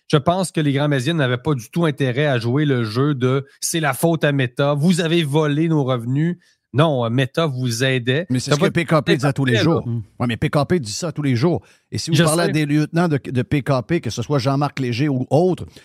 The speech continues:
Speaker 2: si vous leur parlez en privé, même à Pierre Bruno, tout le monde a le même discours. C'est la faute de Facebook et c'est la faute de Google, point à la ligne.
Speaker 1: C'est une lecture tellement, euh, puérile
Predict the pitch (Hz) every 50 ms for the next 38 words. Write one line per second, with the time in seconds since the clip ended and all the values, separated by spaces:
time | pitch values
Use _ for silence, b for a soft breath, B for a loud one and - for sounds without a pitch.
0 | B B _ - 123 143 147 - - 147 143 131 151 175 160 - - - - -
1 | 127 120 104 127 151 170 175 160 127 127 143 139 127 - - 139 151 143 131 117
2 | 117 127 131 151 175 170 135 98 80 - 160 151 147 170 170 147 135 131 123 123
3 | 143 151 143 117 101 101 - - 175 170 143 90 b b b b b b - -
4 | - 170 170 156 143 127 - 175 175 175 147 127 135 - - 143 127 117 95 113
5 | 139 - - 131 127 120 - 143 135 131 - - 156 147 127 135 117 107 123 123
6 | 120 135 151 131 - - 135 143 135 127 117 117 143 139 95 73 73 - _ _
7 | _ _ _ _ _ - - - - - - 156 151 156 170 160 - - - -
8 | 220 196 - - 190 180 165 156 160 170 190 202 196 185 b b b b b b
9 | - 135 135 135 127 127 123 120 117 113 110 107 107 107 104 104 101 98 98 95
10 | - - - 147 160 160 143 123 120 143 156 170 180 180 160 139 -